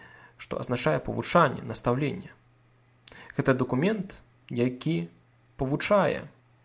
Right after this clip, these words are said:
кніга, якая змяшчае асноўныя палажэнні хрысціянскага, а ў нашым выпадку каталіцкага, веравучэння. Сёння ж я хацеў бы вам распавесці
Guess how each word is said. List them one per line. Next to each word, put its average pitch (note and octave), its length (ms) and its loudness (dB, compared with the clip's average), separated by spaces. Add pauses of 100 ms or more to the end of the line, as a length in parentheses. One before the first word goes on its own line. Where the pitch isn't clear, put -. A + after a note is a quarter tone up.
(140)
кніга, D#3+ 400 0
якая A2+ 320 -2
змяшчае F3+ 560 4
асноўныя D3+ 720 -2 (400)
палажэнні F#3 800 2 (480)
хрысціянскага, C#3 960 0
а - 80 2
ў A#2 80 6
нашым C3+ 320 2
выпадку G#2 400 -4
каталіцкага, C#3+ 720 -2 (400)
веравучэння. A2 800 0 (720)
Сёння G3+ 320 2
ж - 160 -2 (160)
я B2+ 80 -2
хацеў F3 320 2
бы D#3 240 0 (240)
вам A#2+ 240 0
распавесці D#3+ 800 -2